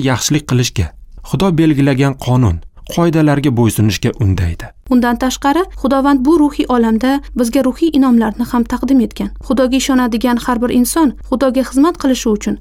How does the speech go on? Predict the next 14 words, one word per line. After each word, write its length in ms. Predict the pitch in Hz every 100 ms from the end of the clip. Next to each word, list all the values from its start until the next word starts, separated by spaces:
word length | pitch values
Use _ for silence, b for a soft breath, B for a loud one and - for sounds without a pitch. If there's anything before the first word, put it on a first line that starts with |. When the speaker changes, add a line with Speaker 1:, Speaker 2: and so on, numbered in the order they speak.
| -
Speaker 2:
turli 280 | - 277 302 349
inomlarga 480 | 285 302 302 302 269 208
ega. 160 | 220 202 - - 233
Ba'zilar 340 | 247 254 262 254
o'zida 220 | 254 226 254
qanday 220 | 247 247 254
inom 200 | 247 269 254
borligini 420 | 226 214 247 247
biladi, 280 | 294 294 202 - b
ba'zilar 420 | 226 233 240 262
esa 240 | 285 285 294
buni 160 | 262
hali 240 | 269 247 240
anglab 340 | 220 220 226